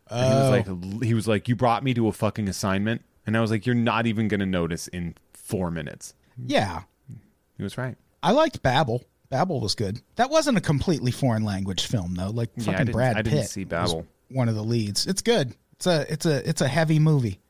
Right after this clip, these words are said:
Speaker 2: Uh, speaking of heavy,
Speaker 1: Yeah.
Speaker 2: you know what else happened this year, Jeff?
Speaker 1: Uh, Adam,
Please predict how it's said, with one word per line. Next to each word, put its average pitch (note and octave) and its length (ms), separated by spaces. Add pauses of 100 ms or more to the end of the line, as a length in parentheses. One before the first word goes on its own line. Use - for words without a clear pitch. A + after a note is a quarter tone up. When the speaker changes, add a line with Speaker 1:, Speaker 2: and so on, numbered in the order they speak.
(140)
Speaker 2:
Uh, - 80
speaking C4+ 380
of E3 60
heavy, C#3 460 (200)
Speaker 1:
Yeah. A#2 120
Speaker 2:
you D#3 100
know B3+ 120
what A3 120
else C4 220
happened C#3+ 480
this C3 260
year, A#2+ 420 (260)
Jeff? B2 520
Speaker 1:
Uh, G#2 440 (100)
Adam, A2+ 420